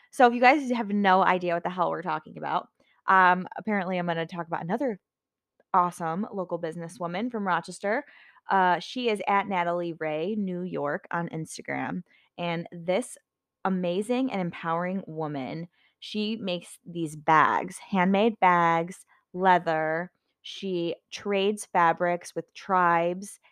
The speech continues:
in Vietnam, I believe. She's just a really cool person. You really should look her up and see what she's all about. She also hosts an incredible pop-up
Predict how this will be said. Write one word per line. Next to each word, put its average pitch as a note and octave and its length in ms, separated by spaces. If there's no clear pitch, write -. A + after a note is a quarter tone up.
in F3 160
Vietnam, D#3+ 500
I F3+ 100
believe. A3+ 480
She's A#3+ 260
just A4 240
a C4 60
really G3 280
cool F3 200
person. D3+ 640
You G3 220
really A3 260
should B3+ 320
look G3 240
her G3+ 160
up F3 180
and F#3 180
see F#3 160
what E3+ 140
she's F#3+ 200
all E3+ 180
about. D#3+ 440
She - 160
also G#3+ 380
hosts G#3+ 420
an G#3 80
incredible F#3+ 1000
pop-up F#3+ 560